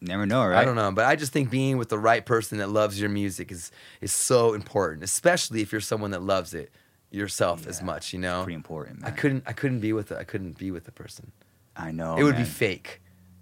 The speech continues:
Speaker 2: It would be fake.
Speaker 1: Yeah.
Speaker 2: It might just be because she's Megan Fox or something. You know what I mean? <laughs> Like,
Speaker 1: Yeah.
Speaker 2: if Megan Fox, but she even likes rock. She's the rocker, so she can, she would be okay for me.
Speaker 1: Yeah.
Speaker 2: You know?
Speaker 1: And that, and that fakeness will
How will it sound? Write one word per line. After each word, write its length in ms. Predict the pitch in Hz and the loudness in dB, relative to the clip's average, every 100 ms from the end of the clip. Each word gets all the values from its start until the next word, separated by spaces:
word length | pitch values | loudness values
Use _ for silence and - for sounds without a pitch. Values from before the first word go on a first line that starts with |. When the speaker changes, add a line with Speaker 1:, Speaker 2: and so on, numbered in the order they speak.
| - | -14
Speaker 2:
It 80 | 98 | -6
would 120 | 104 | -6
be 100 | 95 | -4
fake. 460 | 95 101 80 67 - - - - | -6 -4 -6 -8 -20 -20 -20 -12
Speaker 1:
Yeah. 160 | 87 80 | -4 2
Speaker 2:
It 80 | 127 | 6
might 220 | 143 139 | 6 6
just 200 | 131 - | 0 2
be 160 | 131 | 2
because 460 | 117 - 117 104 90 - - - - | 2 0 2 2 0 -10 -18 -18 -8
she's 240 | - 117 | -4 -2
Megan 260 | 107 101 95 | 0 0 -2
Fox 440 | - 95 - - | -2 -2 -2 -10
or 60 | 87 | -10
something. 280 | - 82 87 | -10 -10 -4
You 80 | 110 | 0
know 100 | 110 | 0
what 100 | 107 | 0
I 40 | |
mean? 220 | 104 110 - | -2 -4 0
<laughs> 60 | |
Like, 120 | 180 | 4
Speaker 1:
Yeah. 220 | 156 85 78 - - | 6 4 0 -6 -2
Speaker 2:
if 120 | 127 | 2
Megan 280 | 180 247 254 | 4 4 2
Fox, 400 | - 208 208 185 | 4 6 6 2
but 120 | 190 | 0
she 220 | 214 262 294 | 2 4 4
even 160 | 277 | 6
likes 320 | 233 240 277 185 | 6 6 4 4
rock. 260 | 160 131 | 6 6
She's 260 | - 277 320 | 2 0 2
the 80 | 294 | 4
rocker, 480 | 180 117 - 82 - _ | 6 4 0 -8 -10 _
so 200 | - 175 | -2 0
she 240 | 143 - 247 | 2 0 -4
can, 180 | - 190 | -4 -6
she 300 | - - 226 | -6 -8 -6
would 160 | 226 | -8
be 160 | 143 165 | -2 0
okay 320 | 165 - 185 | 0 -2 -4
for 160 | 135 98 | -4 -6
me. 240 | 85 - - - | -10 -12 -20 -12
Speaker 1:
Yeah. 320 | 95 90 82 | -2 0 2
Speaker 2:
You 100 | 113 | 0
know? 240 | 117 139 160 - 107 - | -2 -4 -8 -14 -20 -8
Speaker 1:
And 160 | 95 87 | -4 -2
that, 120 | 85 | -2
and 160 | 87 85 | -2 0
that 200 | 82 - | 0 2
fakeness 400 | 92 82 82 - | 0 0 -4 -2
will 220 | 87 80 | 0 0